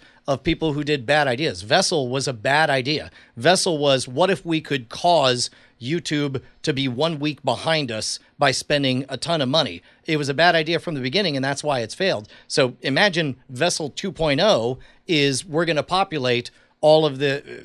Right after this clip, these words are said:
the, this with, with robots giving meaningful feedback. So, so, uh, again, rather than getting lost in the weeds of whether or not somebody would make this company, 'cause we've already seen bad companies get made with bad, uh, ideas, I'm more interested in, as a creator,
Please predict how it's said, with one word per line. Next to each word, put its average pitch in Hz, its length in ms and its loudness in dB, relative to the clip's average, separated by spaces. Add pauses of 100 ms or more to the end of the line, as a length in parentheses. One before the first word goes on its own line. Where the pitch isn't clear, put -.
(120)
the, 143 260 -2
this 139 280 -2
with, 135 260 -4
with 135 180 -6
robots 147 460 2
giving 135 280 -4
meaningful 139 440 -4
feedback. 104 560 -6 (280)
So, 147 300 4
so, 143 380 0
uh, - 80 -12 (120)
again, 175 300 2
rather 190 180 4
than 185 120 0
getting 165 260 0
lost 170 240 2
in 160 80 -4
the 139 80 -4
weeds 156 320 -4
of 131 180 -2 (220)
whether 151 340 2
or 143 40 2
not 143 200 2
somebody 143 300 -2
would 123 180 -2
make 180 280 0
this 131 160 -4
company, 120 340 -4
'cause 120 180 -12
we've 113 160 -10
already 135 240 0
seen 147 460 -2 (320)
bad 120 240 0
companies 131 400 -2
get 120 160 0
made 135 380 2
with 113 180 -4
bad, 123 340 0 (160)
uh, 120 340 -2 (120)
ideas, 127 540 -2 (260)
I'm 165 140 4
more 185 180 2
interested 143 540 -2
in, 127 200 -2
as 139 240 -2
a 131 60 -6
creator, 135 640 -2